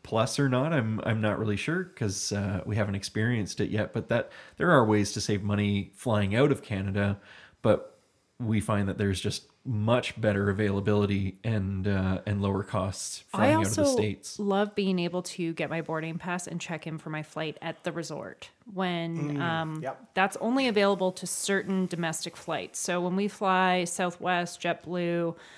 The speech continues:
Speaker 2: um, we can check in at our resort. They take our luggage, they check the luggage for us, they print out the boarding pass, um, and all we have to do is kill some time and then get on the Magical Express.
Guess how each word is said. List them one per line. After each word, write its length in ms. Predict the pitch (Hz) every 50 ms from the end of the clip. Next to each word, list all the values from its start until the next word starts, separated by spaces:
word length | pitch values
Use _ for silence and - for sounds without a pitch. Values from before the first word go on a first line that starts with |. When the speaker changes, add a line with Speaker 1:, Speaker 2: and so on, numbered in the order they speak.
| - - _ _ -
Speaker 2:
um, 500 | 190 180 170 165 160 160 160 156 160 - _ _ _ _ _ _ -
we 220 | - 175 185 190
can 220 | 175 - - 196 180
check 320 | - - 190 180 180 -
in 120 | 214 208 220
at 120 | 220 214
our 120 | 220 202
resort. 600 | 190 180 185 170 180 175 175 175 175 - - - - - -
They 120 | 185 180
take 260 | 170 - 190 190 190
our 120 | 233 226 220
luggage, 580 | 208 185 180 175 170 180 175 175 175 - -
they 100 | - 170
check 300 | 160 - - 196 202 202
the 80 | - 214
luggage 380 | 214 202 190 185 180 190 190 -
for 220 | - - 175 170
us, 120 | 170 170 -
they 120 | - 160
print 280 | 160 - - 202 202 208
out 140 | 214 208 196
the 60 | 196
boarding 360 | 175 170 165 160 165 165 160
pass, 460 | 139 - 156 156 156 156 156 - - - - - - - - - _ -
um, 300 | - 175 165 160 160 -
and 120 | - 185
all 120 | 185 208 208
we 120 | 226 233
have 180 | 214 220 214 214
to 80 | -
do 220 | 202 190 196 196 196
is 380 | 190 185 185 180 - - -
kill 200 | - - - 202
some 200 | 185 - 190 180
time 260 | 170 170 170 170 170 170
and 100 | 170 170
then 140 | 165 165 170
get 160 | 165 165 156
on 380 | 156 151 156 156 160 160 160 151
the 80 | 165
Magical 380 | 165 156 147 156 - - - 135
Express. 500 | - - - - - 131 139 - -